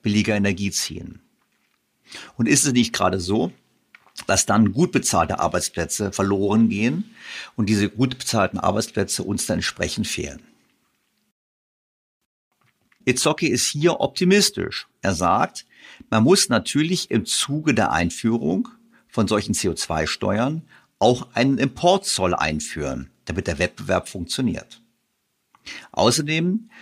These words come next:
dürfen wir die Anpassungsfähigkeit der Wirtschaft nicht unterschätzen. Das Preissignal funktioniert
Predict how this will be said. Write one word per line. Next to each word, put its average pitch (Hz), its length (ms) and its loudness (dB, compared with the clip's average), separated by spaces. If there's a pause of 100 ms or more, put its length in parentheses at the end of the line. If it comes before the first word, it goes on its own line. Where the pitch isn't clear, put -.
(220)
dürfen 131 180 4
wir 131 60 4
die 113 100 2
Anpassungsfähigkeit 104 1000 0
der 98 140 -2
Wirtschaft 107 380 -2
nicht 107 160 -2
unterschätzen. 127 720 -2 (480)
Das 90 160 -4
Preissignal 101 600 2
funktioniert 87 800 -4